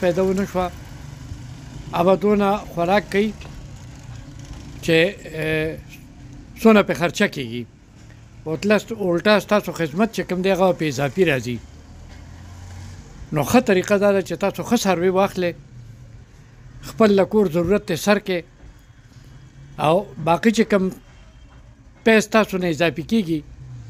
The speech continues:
هغه بازار ته یا ټیکې له ورکې، او په هغې باندې خپلې غوا له واپس ښه کل، بوره، ونډه، درې واړه شیونه راوړئ. تاسو باندې به خپل څاروي بوج کېږي هم نه،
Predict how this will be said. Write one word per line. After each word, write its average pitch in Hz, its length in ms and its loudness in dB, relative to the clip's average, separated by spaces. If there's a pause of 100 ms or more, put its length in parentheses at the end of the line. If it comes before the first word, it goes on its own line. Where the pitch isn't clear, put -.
(320)
هغه 156 200 4
بازار 190 400 6
ته 185 180 -2
یا 175 160 4
ټیکې 170 420 0
له 180 80 4 (260)
ورکې، 185 320 0 (920)
او 156 100 2
په 165 200 2
هغې 208 180 6 (100)
باندې 196 360 4
خپلې 247 340 2
غوا 196 160 6
له 185 240 2 (520)
واپس 170 380 4 (840)
ښه 233 120 4 (120)
کل، 220 220 8
بوره، 185 360 4
ونډه، 170 380 2 (480)
درې 220 160 8
واړه 185 280 4
شیونه 180 280 0
راوړئ. 165 340 0 (1000)
تاسو 208 240 4
باندې 196 260 2
به 180 120 2
خپل 202 200 -2
څاروي 190 420 2 (400)
بوج 147 240 -2
کېږي 220 300 8
هم 202 80 4
نه، 196 180 2